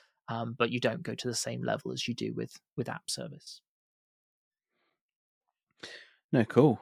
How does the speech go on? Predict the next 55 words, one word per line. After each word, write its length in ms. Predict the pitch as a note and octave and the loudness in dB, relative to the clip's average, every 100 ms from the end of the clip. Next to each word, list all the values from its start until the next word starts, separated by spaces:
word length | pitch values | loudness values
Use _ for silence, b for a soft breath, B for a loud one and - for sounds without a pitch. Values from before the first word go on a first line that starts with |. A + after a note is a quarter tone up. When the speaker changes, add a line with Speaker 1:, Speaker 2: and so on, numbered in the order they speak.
| - | 4
Speaker 2:
Okay, 340 | C3+ - A2+ | 6 8 6
so 120 | - | 8
there's 80 | A#2 | 8
definitely 280 | C#3 - A#2 | 8 10 8
a 40 | |
couple 260 | G2+ A#2 G#2+ | 8 6 8
of 40 | |
ways 200 | A2 G#2 - | 10 10 8
to 60 | |
get 120 | A2 | 6
the, 200 | - G#2+ | 8 6
you 120 | F2+ G2 | 6 6
know, 80 | |
get 180 | F2+ E2 | 6 6
your 160 | G#2 G2+ | 6 6
apps 160 | - | 6
up 160 | G#2+ - | 2 4
there. 240 | G2 G#2 - _ _ _ _ _ _ | 2 2 -2 _ _ _ _ _ _
Um, 280 | A2 A2+ - - _ _ _ _ _ _ _ _ _ _ - | 12 12 10 4 _ _ _ _ _ _ _ _ _ _ 10
okay, 240 | D3+ B2 | 12 12
so 140 | A#2 - | 12 10
let's 100 | - | 12
talk 180 | D3+ C3+ | 12 12
about 360 | B2+ B2 A2+ _ _ _ _ _ - | 12 12 12 _ _ _ _ _ 0
managing 500 | G#2+ A2+ A2 A#2 G#2+ | 8 12 12 10 10
and 100 | G#2 | 10
monitoring. 580 | G#2+ G#2 - F#2+ G2+ G2+ | 12 10 8 4 4 0
So, 360 | - G#2 G2+ G2 | 6 12 12 10
you 140 | - | 6
know, 120 | G2 F#2 | 6 6
how 280 | A2+ G#2+ | 10 10
do 160 | G#2 G#2 | 12 10
we, 360 | G2+ G2 G2+ - B B B B | 10 10 8 2 B B B B
you 60 | - | 8
kind 140 | A2 | 12
of 60 | F#2+ | 12
talked 240 | - F#2 | 12 12
about 240 | - F#2+ F#2+ | 12 12 12
it, 200 | F#2+ - _ _ - | 12 10 _ _ 6
um, 300 | F#2+ F#2+ F#2 | 8 8 10
being 200 | F#2+ F#2 | 10 12
available, 500 | G2 G2 F#2+ F2+ F#2 | 12 12 12 12 8
but 140 | - | 8
how 160 | G#2 F#2+ | 10 8
do 180 | - | 8
you, 180 | F#2+ F#2+ - - | 4 2 -2 -2
you 180 | F2+ F2 | 0 2
know, 60 | - - | 0 -2
monitor, 640 | G2 F#2+ F#2+ - G2 F#2 G2 | 4 6 6 6 8 8 8
manage, 520 | F#2+ F#2+ F#2 F2+ - | 8 10 10 6 2
you 80 | F2+ | 6
know, 60 | F#2 | 8
your 140 | F#2 | 10
applications 720 | - - - F2+ - D#2+ - | 8 4 4 4 4 0 0
in, 280 | - F#2 E2 | 2 2 0